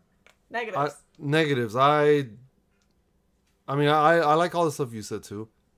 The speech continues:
Speaker 2: I like that it, the backdrops look pretty, right?
Speaker 1: Yeah.
Speaker 2: And everything. That's all good. Um, negatives. The story. I, I
Speaker 1: <laughs> That's the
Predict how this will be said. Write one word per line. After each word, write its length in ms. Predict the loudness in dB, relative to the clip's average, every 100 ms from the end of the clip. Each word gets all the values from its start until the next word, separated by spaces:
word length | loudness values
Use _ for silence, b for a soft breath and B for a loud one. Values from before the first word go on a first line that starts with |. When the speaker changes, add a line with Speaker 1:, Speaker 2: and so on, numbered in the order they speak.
| _ -4
Speaker 2:
I 60 |
like 160 | -4 -2
that 180 | -4 -4
it, 220 | -10 -12 _ _ _ _ _ _
the 140 | -8 -4
backdrops 680 | 0 0 0 0 0 -2
look 160 | -10 -8
pretty, 340 | -10 -8 -10
right? 300 | -8 -8 -10 -14
Speaker 1:
Yeah. 300 | -14 -14 -16 -20 -12
Speaker 2:
And 80 | -10
everything. 400 | -8 -10 -10 -10
That's 200 | -10 -8
all 100 | -10
good. 300 | -8 -10 -10 _ _ _ _ _ _ _ _ _ _ -6
Um, 640 | -2 0 0 -2 -6 -14 _
negatives. 520 | -4 0 2 2 0
The 80 | -4
story. 500 | -6 -2 0 0 -4
I, 220 | -4 -6 -6 _
I 160 | -6 -4
Speaker 1:
<laughs> 40 |
That's 760 | -6 -12 -12 -8 -6 -4 -6 -2
the 100 | -4